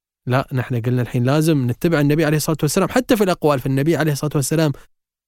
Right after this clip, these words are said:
ضربه على صدره وقال: "بل ونبيك الذي أرسلت"، تتبعها في الأقوال بدون ما تزيد ولا كلمة ولا تنقص أي كلمة، خاصة في العبادات الشرعية اللي أتت بصفة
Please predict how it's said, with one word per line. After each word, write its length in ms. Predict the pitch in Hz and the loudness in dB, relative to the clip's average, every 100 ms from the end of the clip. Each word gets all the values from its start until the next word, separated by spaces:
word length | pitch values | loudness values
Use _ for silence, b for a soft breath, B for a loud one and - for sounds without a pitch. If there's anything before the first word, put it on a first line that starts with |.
| _ | _
ضربه 380 | 131 135 135 123 | -2 0 2 0
على 160 | 117 120 | 0 -2
صدره 380 | - 123 113 117 | -2 -2 -2 -2
وقال: 600 | 113 - 131 143 139 - _ - | -4 -2 0 0 -2 -4 _ -6
"بل 220 | 127 120 | -2 -2
ونبيك 600 | 113 113 113 160 185 - | -2 -2 0 2 2 -2
الذي 300 | 117 113 120 | -4 -4 -4
أرسلت"، 420 | 123 - 117 - | -8 -6 -6 -4
تتبعها 460 | - - 220 185 156 | 0 2 4 2 0
في 80 | 135 | 0
الأقوال 540 | 220 220 240 262 233 | 0 2 2 2 0
بدون 360 | 208 185 220 269 | -2 0 2 4
ما 160 | 247 | 4
تزيد 460 | 220 214 269 247 156 - _ _ _ | 2 2 2 2 0 -8 _ _ _
ولا 260 | 175 247 269 | 2 4 4
كلمة 300 | - 285 277 | 2 2 4
ولا 200 | 190 180 | 4 2
تنقص 460 | 180 185 180 180 | 0 -2 0 -2
أي 140 | - 147 | 0 -2
كلمة، 400 | - 120 113 110 - - | 0 -4 -4 -6 -12 -10
خاصة 520 | - 196 196 233 240 - - _ _ _ | -2 -2 0 0 -2 -4 -20 _ _ _
في 140 | - 131 | -8 -2
العبادات 800 | 120 120 120 117 135 185 190 - | 0 0 0 2 2 2 0 -4
الشرعية 560 | 131 - 127 147 190 | -6 -2 -2 0 2
اللي 220 | 160 139 175 | 2 0 0
أتت 160 | 196 | -2
بصفة 540 | 147 127 - 226 143 | -2 -2 0 0 0